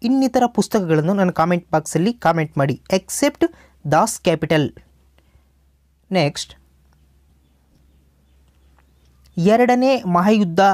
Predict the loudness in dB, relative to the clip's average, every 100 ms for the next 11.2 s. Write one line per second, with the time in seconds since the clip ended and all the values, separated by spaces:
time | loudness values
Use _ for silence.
0 | 0 -2 0 0 -2 -2 -6 -2 2 2
1 | 2 0 2 0 -2 _ -14 -4 0 0
2 | 0 0 0 0 0 2 2 0 0 -4
3 | -4 _ _ -16 -2 0 2 0 0 0
4 | 0 2 2 2 0 -2 -4 -8 -12 _
5 | -12 -2 0 0 0 0 0 2 2 2
6 | 0 -2 -2 -2 -6 -8 _ -4 0 0
7 | 0 -2 -2 0 0 2 2 0 0 -2
8 | -4 -18 _ _ _ _ _ _ _ _
9 | _ _ _ _ _ _ _ -2 0 2
10 | 2 2 0 -2 -4 -4 0 0 0 -2
11 | -2